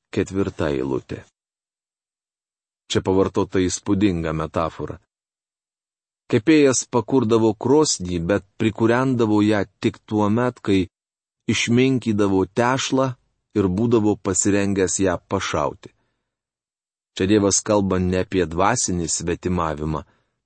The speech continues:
bet apie bjaurų amoralumą. Anksčiau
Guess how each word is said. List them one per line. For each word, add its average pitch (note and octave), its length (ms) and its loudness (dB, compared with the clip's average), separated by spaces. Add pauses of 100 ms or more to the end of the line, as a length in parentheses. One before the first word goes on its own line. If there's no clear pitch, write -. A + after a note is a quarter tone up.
(680)
bet G2 200 -2
apie F#2 300 -2 (260)
bjaurų G2+ 760 2
amoralumą. F#2 720 0 (1400)
Anksčiau D#3 440 4